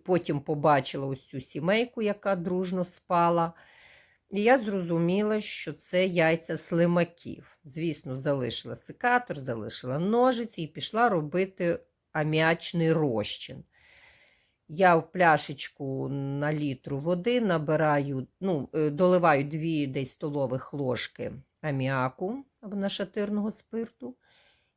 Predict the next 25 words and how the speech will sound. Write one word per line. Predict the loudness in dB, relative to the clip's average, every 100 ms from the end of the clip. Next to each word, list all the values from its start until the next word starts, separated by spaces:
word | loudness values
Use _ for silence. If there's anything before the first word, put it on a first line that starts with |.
| _
і | -4 -2
їх | -2 -2 0 0 -4 -20 _
пропшикую. | -4 -4 -2 -2 0 -2 -6 -10 -10 -12 -18 _ _ _ _ _ _ _ _
Пропшикую | -2 -2 -2 0 -2 -2 -6
так. | -4 -6 -2
Ну, | -2
цього | 2 2 6
разу | 6 4 2
я | 0 2
навіть | 0 -2 -6
більше | -8 -8 -6 -6 -6
дала, | -6 -4 -2
ніж | -4 -6
дві | -10 -10 -10 -10 -10 -10 -14
столових | -12 -8 -6 -6 -6 -2
ложки | 0 0 -2 -2
на | 0 2
літру. | 0 -4 -4 -6 -6 _ _ _ _ _ _ _ _ _ _ _ -6
Е, | -2 0 0 -2
вони | -4 -8 -8 0 2 4 2 2 0 -2 -6 _
ось | -16 -16 -10
ці | -8
поздихають, | -8 -6 -6 -6 -10 -8 -8 0 2 2 0 -6 -10
з | -4
них | -4 -4 -10